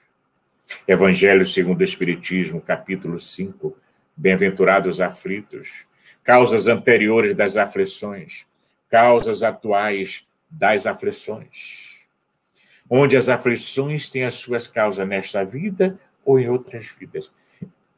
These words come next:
Não importa se eu não me lembro, como algumas pessoas, "Ah, mas eu não me lembro do que eu fiz, por que eu vou pagar por uma coisa que eu não me lembro?" Bom, mas o fato é que vai pagar. E pronto. Vai resgatar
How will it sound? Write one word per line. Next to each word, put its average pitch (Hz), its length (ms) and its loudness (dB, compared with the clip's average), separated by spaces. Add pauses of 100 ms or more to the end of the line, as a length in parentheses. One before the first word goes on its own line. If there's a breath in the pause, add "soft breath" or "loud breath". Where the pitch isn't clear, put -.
(140)
Não 156 200 6
importa 185 600 4
se 160 340 -2
eu 190 220 8
não 175 120 0
me 170 100 -2
lembro, 139 720 -2 (840)
como 127 160 0
algumas 120 260 2
pessoas, - 300 -4 (120 loud breath)
"Ah, 190 120 -2
mas 175 180 0
eu 185 100 6
não 175 140 0
me 165 100 2
lembro 139 460 2
do 104 100 -6
que - 120 -4
eu 104 80 2
fiz, 104 180 -6
por 131 180 -2
que - 60 -4
eu 98 80 2
vou 120 120 -2
pagar 101 280 -4
por 98 140 -10
uma 92 140 -6
coisa 90 240 -8
que - 120 -14
eu 95 40 -8
não 85 120 -10
me 85 100 -8
lembro?" 65 300 -12 (960)
Bom, 85 260 -6 (180)
mas 87 160 -2
o 87 60 -8
fato 92 300 -2
é 95 60 -6
que 104 120 -8
vai 98 160 -2
pagar. 123 420 -8 (380)
E 120 80 -4
pronto. 214 420 -6 (1160)
Vai 117 320 4
resgatar - 600 -4